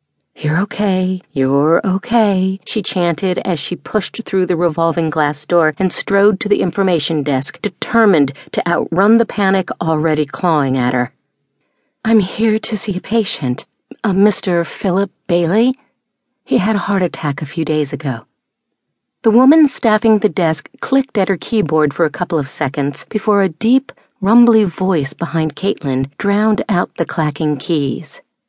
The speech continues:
"Miss Sweeney?" She turned. She saw a magnificent,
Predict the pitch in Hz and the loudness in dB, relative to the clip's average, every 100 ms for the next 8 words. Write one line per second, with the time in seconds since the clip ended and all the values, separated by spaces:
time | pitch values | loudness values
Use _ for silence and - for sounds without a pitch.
0 | _ _ _ _ _ _ - 143 135 - | _ _ _ _ _ _ -6 -4 -2 -2
1 | 139 127 127 156 _ _ _ _ _ _ | 0 0 0 -2 _ _ _ _ _ _
2 | _ - 214 208 220 196 156 147 _ _ | _ -8 -6 -2 0 0 -2 -4 _ _
3 | _ _ _ _ _ _ _ _ _ _ | _ _ _ _ _ _ _ _ _ _
4 | - - 226 247 - - 233 214 214 - | -14 -4 0 0 -4 -6 0 0 0 0
5 | 180 180 196 - 202 202 220 - - 240 | 0 0 0 0 2 2 2 0 -4 -2
6 | 240 | -4